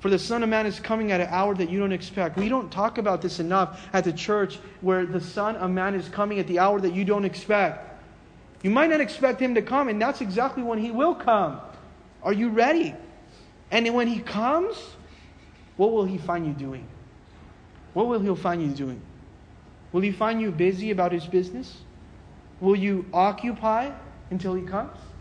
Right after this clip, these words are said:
Isn't that what the Bible says? Jesus said, "Occupy until I come." Be busy about my business until I come.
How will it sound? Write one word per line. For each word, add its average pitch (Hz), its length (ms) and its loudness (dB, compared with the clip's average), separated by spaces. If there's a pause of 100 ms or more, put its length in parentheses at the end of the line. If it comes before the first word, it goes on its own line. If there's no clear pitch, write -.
(720)
Isn't 226 180 0
that 254 140 0
what 240 140 -2
the 196 120 0
Bible 202 440 -2
says? 220 320 -8
Jesus 214 260 -6
said, 202 220 -4
"Occupy 208 560 -2
until 185 320 -2
I 175 80 -2
come." 208 240 -4 (260)
Be 208 140 0
busy 226 500 0
about 170 340 0
my 175 160 -4
business 160 600 -4
until 160 300 -4
I 147 100 -6
come. 143 300 -6